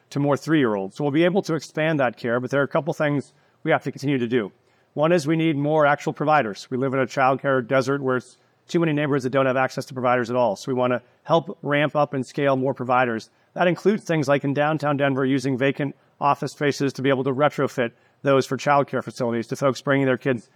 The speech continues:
downtown can place them there. It means training more people who wanna enter into being childcare providers. And that's a great pipeline for us to get them to become teachers. But we have to be able to both train those people,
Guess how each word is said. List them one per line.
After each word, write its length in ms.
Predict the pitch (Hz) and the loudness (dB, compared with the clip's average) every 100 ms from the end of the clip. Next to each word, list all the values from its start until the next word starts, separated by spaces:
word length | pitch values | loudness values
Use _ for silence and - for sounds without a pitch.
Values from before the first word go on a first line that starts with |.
| _ - | _ -2
downtown 460 | 135 127 120 127 117 | 2 2 2 0 0
can 100 | 117 | 0
place 220 | 131 120 | 0 0
them 140 | 117 | -2
there. 220 | 107 98 - _ _ _ | -4 -4 -10 _ _ _
It 120 | 147 147 | -2 0
means 300 | 156 151 - | 0 -2 -6
training 480 | - 175 175 165 | -4 0 2 2
more 140 | 156 147 | 0 0
people 260 | 151 147 | 0 0
who 80 | 135 | 0
wanna 220 | 147 143 147 | 2 2 0
enter 400 | 165 156 139 131 _ - | -4 -2 -2 -4 _ -4
into 280 | 170 185 | 0 0
being 260 | 143 143 139 | 0 0 0
childcare 520 | - 143 139 143 135 | 0 2 2 0 -2
providers. 520 | - 139 156 120 95 - | 0 2 2 0 -6 -10
And 220 | 127 127 | -4 -2
that's 200 | 135 - | -2 -2
a 60 | 131 | -2
great 300 | 120 143 143 _ - | 0 0 -2 _ -2
pipeline 400 | 151 139 147 143 | 0 2 2 2
for 120 | 147 | 0
us 100 | 131 | -2
to 80 | 135 | 0
get 140 | 143 | 0
them 200 | 143 135 - _ | 0 -2 -4 _
to 80 | 135 | -4
become 280 | 135 143 135 | 0 0 0
teachers. 500 | 175 - 101 92 - _ _ | -2 -2 -4 -8 -16 _ _
But 80 | 143 | -2
we 120 | 147 | 2
have 140 | 151 - | 4 2
to 100 | 135 | -4
be 280 | - 147 | -6 0
able 140 | 151 139 | 0 2
to 40 | |
both 220 | 127 131 | 2 0
train 300 | - 165 180 | 0 -2 0
those 160 | 180 170 | 0 0
people, 400 | - 156 151 135 | -2 -2 -2 -4